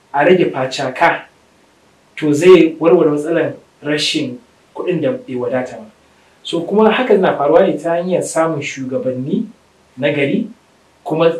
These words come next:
kyautata tsarin, kamar yadda na ma bayani, a canza tsarin shugabanci. Saboda shi cin hanci da rashawa ya daidaita ne,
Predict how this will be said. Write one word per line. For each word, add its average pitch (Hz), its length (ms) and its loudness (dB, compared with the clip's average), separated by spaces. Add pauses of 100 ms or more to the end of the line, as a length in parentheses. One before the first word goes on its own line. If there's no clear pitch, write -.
(160)
kyautata 190 340 2
tsarin, 151 400 0 (260)
kamar 139 180 -6
yadda 147 100 -2
na 139 60 0
ma 139 140 0
bayani, 147 400 0 (100)
a 127 200 -8
canza 147 440 -6
tsarin 151 500 -2
shugabanci. 135 720 -4 (280)
Saboda 170 200 -2
shi 202 180 -2
cin 240 160 2
hanci 190 260 -2
da 147 80 2
rashawa 151 480 -2
ya 170 200 6
daidaita 139 500 -2
ne, 120 140 -14